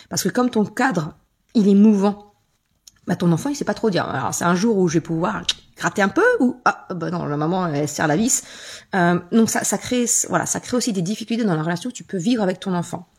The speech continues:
Euh, j'ai envie de te dire que s'il y avait une chose, là, comme ça, on est, on est, c'est, c'est un coaching de groupe, euh, je t'ai pas Anne en face de moi, ou en tout cas, tu n'es pas dans ce groupe-là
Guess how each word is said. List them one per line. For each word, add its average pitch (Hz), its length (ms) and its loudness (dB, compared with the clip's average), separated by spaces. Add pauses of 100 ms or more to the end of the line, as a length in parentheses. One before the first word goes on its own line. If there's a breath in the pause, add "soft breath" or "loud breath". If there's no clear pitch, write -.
(1080 loud breath)
Euh, 190 520 0 (100)
j'ai 202 120 0
envie 240 140 2
de 302 60 -6
te 226 100 0
dire 214 420 -2
que 185 280 -2 (580)
s'il - 260 0
y - 20 0
avait - 260 -2
une 330 180 6
chose, 160 400 -4 (380)
là, 180 280 2
comme 180 220 -2
ça, - 180 -4
on 151 120 0
est, - 140 -4
on 80 140 -2
est, - 580 -6 (520)
c'est, - 380 -14 (520)
c'est - 240 -6
un 175 100 2
coaching 196 460 2
de 202 80 4
groupe, 214 420 4 (260)
euh, 160 560 4
je 160 160 0
t'ai 170 140 0
pas 175 260 -2
Anne 214 380 4
en 202 80 2
face 175 340 -2
de 220 100 6
moi, 214 540 6
ou 202 180 0
en 185 80 2
tout - 140 -8
cas, 202 160 -2
tu 202 140 -6
n'es 170 80 2
pas 185 180 -2
dans 175 140 2
ce 175 80 0
groupe-là 196 360 0